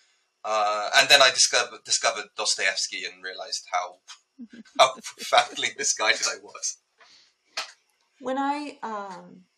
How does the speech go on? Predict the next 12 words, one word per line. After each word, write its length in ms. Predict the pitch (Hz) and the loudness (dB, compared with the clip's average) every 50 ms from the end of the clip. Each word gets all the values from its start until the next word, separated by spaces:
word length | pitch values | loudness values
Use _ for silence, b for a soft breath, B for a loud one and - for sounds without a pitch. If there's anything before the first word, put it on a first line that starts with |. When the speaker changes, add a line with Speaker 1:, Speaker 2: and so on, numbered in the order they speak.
| _ _ _ _ _ _ _ _ _ _ _ _ _ _ _ | _ _ _ _ _ _ _ _ _ _ _ _ _ _ _
Speaker 2:
when 120 | - 220 226 | -12 -8 -6
I 80 | 240 | -6
worked 340 | 247 233 233 214 220 214 - | -2 -2 -2 -2 -4 -6 -10
as 340 | 247 - 190 190 190 190 - | -10 -8 -8 -10 -10 -10 -12
a, 360 | 185 170 170 160 160 165 170 165 _ _ _ _ _ _ | -12 -12 -12 -14 -16 -16 -20 -20 _ _ _ _ _ _
you 100 | - 175 | -16 -14
know, 220 | 156 147 147 - - | -14 -14 -14 -16 -16
in, 160 | 165 160 151 - _ | -16 -18 -18 -18 _
at 160 | 165 160 160 | -20 -18 -18
the 80 | - 160 | -18 -20
circulation 600 | - - 170 165 165 165 156 156 156 - - 156 | -14 -14 -14 -14 -14 -14 -14 -14 -14 -14 -16 -16
desk, 440 | 156 151 151 147 - - - - | -18 -18 -20 -20 -20 -20 -20 -20